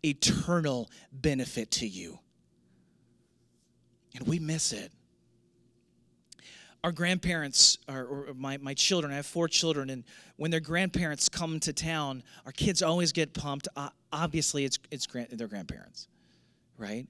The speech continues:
But the grandparents always bring little trinkets or little toys or little something for the kids to get, and so naturally, we gotta help the kids with this. Naturally, s-, they get more excited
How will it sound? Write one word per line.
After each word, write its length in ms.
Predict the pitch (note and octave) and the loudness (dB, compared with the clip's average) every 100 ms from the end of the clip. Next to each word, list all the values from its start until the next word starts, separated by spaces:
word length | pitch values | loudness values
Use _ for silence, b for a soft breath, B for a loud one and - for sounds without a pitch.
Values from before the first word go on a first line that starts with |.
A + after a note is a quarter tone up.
| _ _ _ _ _ _ _ _ _ | _ _ _ _ _ _ _ _ _
But 80 | F#3 | 0
the 60 | F#3+ | 6
grandparents 500 | B3+ D4 D4 A#3+ B3 | 8 10 8 10 8
always 240 | A3+ E3+ | 8 4
bring 400 | F#3+ G#3+ A3 G#3+ | 4 6 6 4
little 380 | F3+ G3 G#3+ F#3+ | 4 4 4 2
trinkets 580 | - A3+ G#3 E3 B2+ E3 | -2 0 0 0 -4 -4
or 60 | |
little 220 | F3 G#3+ | -2 -2
toys 540 | G#3 - G3+ F#3 D#3+ D3+ | 0 0 2 2 0 0
or 40 | |
little 180 | E3 A#3+ | -2 0
something 420 | - B3 G#3+ F3+ B B B | 2 0 0 -4 B B B
for 140 | G#3 | 4
the 60 | G3 | 4
kids 420 | - - G#3+ - | 8 8 8 6
to 100 | G#3 | 2
get, 240 | E3+ F3+ E3+ | 4 4 4
and 120 | F3 | 6
so 200 | - G3 | 6 6
naturally, 640 | F#3+ F#3 G#3 G#3+ F#3+ F3+ | 4 6 6 6 2 2
we 80 | E3 | 2
gotta 180 | F#3 F#3 | 2 4
help 220 | G#3 G#3+ | 4 2
the 80 | - | -4
kids 320 | E3 F#3+ D#3 | 0 0 0
with 160 | D3+ - | -2 0
this. 420 | B2+ B2+ - - b b b b b b _ _ _ _ _ _ _ _ _ _ _ _ _ _ _ _ _ _ _ _ | -2 0 -2 -4 b b b b b b _ _ _ _ _ _ _ _ _ _ _ _ _ _ _ _ _ _ _ _
Naturally, 360 | G#3+ D#4+ - F4 | 8 10 10 10
s-, 160 | - | 8
they 180 | C#4 C#4+ | 6 6
get 180 | A#3+ D4+ | 8 8
more 160 | C#4+ C4 | 8 10
excited 680 | - D4+ D#4 A#3+ F#3+ G3+ | 12 12 12 10 6 4